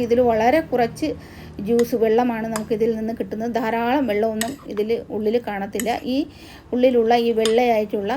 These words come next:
സോഫ്റ്റ് ആയിട്ടുള്ള ഈ ഭാഗമാണ്, ആ, ഇതിലുള്ളത്. ഇതിൻ്റെ ഈ തൊലിയൊന്നും നിങ്ങൾ എടുത്ത് കളയരുത്. തൊലിയോട് കൂടി വേണം ഇത് കഴിക്കാനായിട്ട്. ഈ തൊലിയോട് കൂടി കഴിച്ചാൽ മാത്രമാണ് നമുക്ക് ഞാൻ ഈ പറയുന്ന ഗുണങ്ങളും അതുപോലെ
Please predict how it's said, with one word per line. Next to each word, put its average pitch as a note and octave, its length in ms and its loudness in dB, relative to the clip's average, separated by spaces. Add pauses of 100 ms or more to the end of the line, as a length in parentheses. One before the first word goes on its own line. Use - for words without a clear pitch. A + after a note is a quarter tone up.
(140)
സോഫ്റ്റ് A3+ 420 0
ആയിട്ടുള്ള G#3+ 340 -2 (480)
ഈ - 20 2 (140)
ഭാഗമാണ്, A3 540 -4 (500)
ആ, G#3 320 -6 (400)
ഇതിലുള്ളത്. G#3 500 0 (500)
ഇതിൻ്റെ D4 200 6 (100)
ഈ - 20 6 (160)
തൊലിയൊന്നും C4 560 6 (160)
നിങ്ങൾ A3 220 -2
എടുത്ത് G3+ 280 0
കളയരുത്. G#3 380 0 (100)
തൊലിയോട് A3+ 420 4 (140)
കൂടി G#3 300 0
വേണം G3 220 -2 (160)
ഇത് G3 100 -4 (100)
കഴിക്കാനായിട്ട്. G#3 720 -4 (480)
ഈ C#4 120 2
തൊലിയോട് B3+ 460 8
കൂടി A#3+ 140 4 (120)
കഴിച്ചാൽ G#3+ 340 2 (100)
മാത്രമാണ് G#3+ 520 -6 (100)
നമുക്ക് G#3 300 -4 (480)
ഞാൻ A3+ 120 -2 (120)
ഈ - 20 2 (120)
പറയുന്ന A3 400 0 (200)
ഗുണങ്ങളും A3 420 -2 (100)
അതുപോലെ A3 320 0